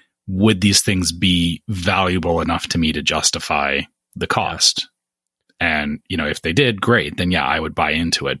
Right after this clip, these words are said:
But if I looked at it and was like, "Ah, you know, I don't, I don't need to go to the cake making thing at, you know, a ten dollar discount or whatever,"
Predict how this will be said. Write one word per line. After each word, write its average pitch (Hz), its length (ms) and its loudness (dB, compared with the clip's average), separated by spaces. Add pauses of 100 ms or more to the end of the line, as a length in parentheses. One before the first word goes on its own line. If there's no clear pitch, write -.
But 73 300 0 (420)
if - 160 0
I 92 120 2
looked 85 240 0
at 87 60 2
it - 20 0
and 82 80 0
was 80 120 2
like, 78 200 0
"Ah, 82 300 0
you 80 140 -2
know, 80 220 0
I 78 120 0
don't, 80 180 -4
I 92 60 -4
don't 87 120 -2
need 82 120 0
to - 60 -2
go 85 120 0
to 80 80 0
the 73 100 -2
cake - 300 -2
making 71 480 -4 (120)
thing 71 280 -2 (180)
at, 71 260 -2
you 80 100 -4
know, 71 160 -2
a 69 80 -2 (380)
ten 82 180 0
dollar 71 300 0
discount 69 560 0
or 65 260 -4
whatever," 71 560 -2